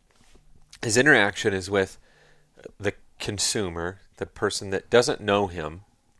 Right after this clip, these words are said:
right, that's walking down the aisle and sees him. He's the face of Kinda. He has athletes that he supports, or Kinda supports, but Rogers brought them on to the brand,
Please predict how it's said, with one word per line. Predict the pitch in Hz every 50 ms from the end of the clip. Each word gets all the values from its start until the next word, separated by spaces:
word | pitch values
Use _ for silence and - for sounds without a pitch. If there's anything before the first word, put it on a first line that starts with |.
| _
right, | - 92 90 92 101 -
that's | - 92 85 - -
walking | 92 98 101 - 120 110
down | 110 113 110
the | 113 -
aisle | - 90 82 82 85 85
and | 85 -
sees | - - - 95 92 -
him. | - 95 87 -
He's | 90 92 90 87
the | - 95
face | - - 90 95 -
of | 113 110 -
Kinda. | - 104 87 82 80 85 92 - _ _ - - - - - - - - - - - _ _ _ _ _ _ _
He | - 117 113 113
has | 117 110 107 101 - - - -
athletes | 135 123 135 151 160 - - - 101 92 90 - - - - - - - _ _ _ -
that | 113 107
he | 98 101 104 98 98 95
supports, | 95 - - - 110 - - 95 90 87 82 - - - - - - _ _ _ _ _ _ _ _ _ _ -
or | - - -
Kinda | - - 107 98 90 82
supports, | - - - - - 90 98 - - - - - - _ _
but | - 101 90 - _ _ _ - - - _ _ _ - - 113
Rogers | 110 101 101 104 101 104 95 -
brought | - - 90 104 101 98 110 - -
them | 104 95 92 - -
on | 107 98 95 90 90 90
to | - - 101
the | 82 85
brand, | 80 - 107 107 92 82 78 90 113 120